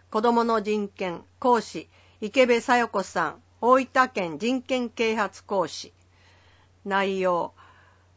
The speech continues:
不寛容や人とのつながりが希薄になっている社会で戸惑っている子どもたち、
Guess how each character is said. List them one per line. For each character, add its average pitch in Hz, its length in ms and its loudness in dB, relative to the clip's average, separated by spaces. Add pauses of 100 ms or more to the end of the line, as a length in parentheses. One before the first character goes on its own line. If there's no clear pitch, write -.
(640)
不 - 140 -18
寛 294 300 6
容 208 240 2
や 170 320 0
人 - 280 2
と 285 120 2
の 226 140 2
つ - 120 -8
な 240 160 4
が 233 100 2
り 220 160 -2
が 202 140 0
希 240 160 -2
薄 285 280 2
に 269 140 0
な 254 120 2
っ 254 60 -4
て 226 200 0
い 202 40 0
る 190 100 -4
社 196 180 -4
会 180 280 0
で - 180 -10 (100)
戸 240 100 0
惑 285 280 6
っ - 20 -2
て - 260 -4
い 226 80 -2
る 196 120 -2
子 202 140 2
ど 226 100 0
も 254 120 2
た 214 160 -2
ち、 - 300 -16